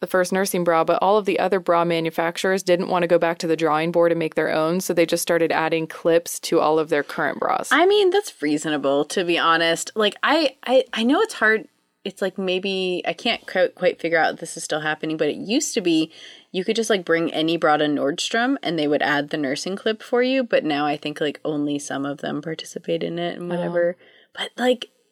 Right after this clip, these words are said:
Speaker 2: that would be nice. What
Speaker 1: I
Speaker 2: if
Speaker 1: think
Speaker 2: we just
Speaker 1: most people are, <laughs> I don't know.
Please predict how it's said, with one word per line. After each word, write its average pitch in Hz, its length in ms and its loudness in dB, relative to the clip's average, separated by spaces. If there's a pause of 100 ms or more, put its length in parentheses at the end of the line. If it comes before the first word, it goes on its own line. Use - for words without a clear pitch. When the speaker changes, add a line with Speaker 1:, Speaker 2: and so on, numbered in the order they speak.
(140)
Speaker 2:
that - 320 -6
would 311 240 -2
be 320 140 4
nice. 254 560 -2
What 208 140 0
Speaker 1:
I - 20 6
Speaker 2:
if 269 60 2
Speaker 1:
think 262 140 2
Speaker 2:
we 240 80 -2
just 208 120 0
Speaker 1:
most 202 220 4
people 196 200 2
are, 180 240 2
<laughs> 190 80 -12
I 185 200 0
don't 165 140 0
know. 165 300 2